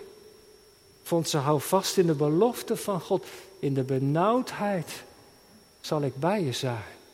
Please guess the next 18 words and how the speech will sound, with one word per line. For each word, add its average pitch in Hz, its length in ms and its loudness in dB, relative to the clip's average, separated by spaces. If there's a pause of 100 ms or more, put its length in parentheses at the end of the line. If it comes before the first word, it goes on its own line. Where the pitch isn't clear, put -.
(220)
Onder 135 220 -2
de 135 100 0
schaduw 220 720 0
van 214 220 0
mijn 202 180 0
vleugels 208 840 2 (560)
ben 170 180 -2
je 156 80 0
veilig." 156 720 -4 (2000)
Lieve 160 260 -2
mensen, 170 360 2
broeders 180 340 6
en 175 120 2
zusters, - 880 -2 (340)
neem 185 360 4
deze 190 340 4
belofte 175 520 2
mee. 160 340 2